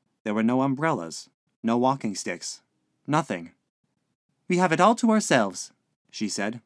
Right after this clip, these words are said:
smiling at him over her shoulder as she led the way upstairs. "You see, it isn't very often I have the pleasure of taking a visitor into my little nest."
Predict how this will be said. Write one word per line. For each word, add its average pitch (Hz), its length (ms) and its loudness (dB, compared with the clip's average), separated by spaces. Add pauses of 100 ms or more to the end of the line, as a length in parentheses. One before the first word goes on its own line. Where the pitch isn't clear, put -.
(200)
smiling 139 440 -2
at 98 100 -6
him 101 160 -4
over 104 200 -4
her 104 140 -8
shoulder 98 540 -6 (180)
as 101 140 -8
she 113 120 -2
led 113 220 -2
the 117 100 -4
way 113 180 -2
upstairs. 95 640 -6 (720)
"You 185 100 0
see, 202 340 2 (260)
it 190 100 2
isn't 240 220 6
very 160 260 4
often 156 260 0
I 131 80 2
have 139 200 0
the 135 60 0
pleasure 131 360 0
of 110 100 -4
taking 131 300 0
a 117 60 0
visitor 127 460 0
into 113 160 -2
my 120 140 0
little 120 260 -2
nest." 135 440 -4